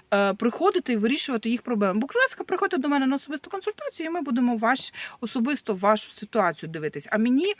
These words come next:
виставляти претензії, що в Херсоні інсульти, в мене в мами теж інсульти. Я ж не кажу, що це ви ви-, винні. От ви, е, хто писав мені цей, ви винні в тому, що в мене в мами був, е, інсульт. Ну, це ж бред, правда? Навіщо ви х-, оце, знаєте, пишете, говорите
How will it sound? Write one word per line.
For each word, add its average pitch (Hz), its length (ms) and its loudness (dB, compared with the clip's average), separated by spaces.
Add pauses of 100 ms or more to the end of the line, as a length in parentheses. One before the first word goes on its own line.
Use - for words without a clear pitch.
(280)
виставляти 269 500 2
претензії, 233 720 2
що 226 180 -4
в - 80 -10
Херсоні 277 640 0
інсульти, 269 560 0
в 226 40 0
мене 302 180 2
в 320 40 -2
мами 311 260 0
теж 240 240 -4
інсульти. 160 520 -6 (320)
Я 226 140 4
ж 233 60 4
не 269 80 4
кажу, 320 200 -2
що - 160 -2
це 285 140 -4
ви 214 240 2
ви-, 160 280 -4
винні. 156 440 -6 (560)
От 226 200 0
ви, 254 180 4
е, 233 480 4
хто 233 180 -4
писав 339 320 2
мені 254 240 4
цей, 208 200 2
ви 226 160 0
винні 226 320 2
в - 80 -10
тому, 208 240 0
що - 160 -8
в - 20 -6
мене 165 160 -8
в 156 40 -10
мами 170 260 -4
був, 143 280 -8 (340)
е, - 180 -8
інсульт. - 480 -12 (440)
Ну, 196 220 -2
це 240 100 -2
ж 247 80 2
бред, 247 300 2
правда? 233 340 -2 (260)
Навіщо 285 440 0
ви 269 260 -4
х-, - 120 -8
оце, 208 360 0
знаєте, 233 300 0
пишете, 240 440 -4
говорите 214 680 -2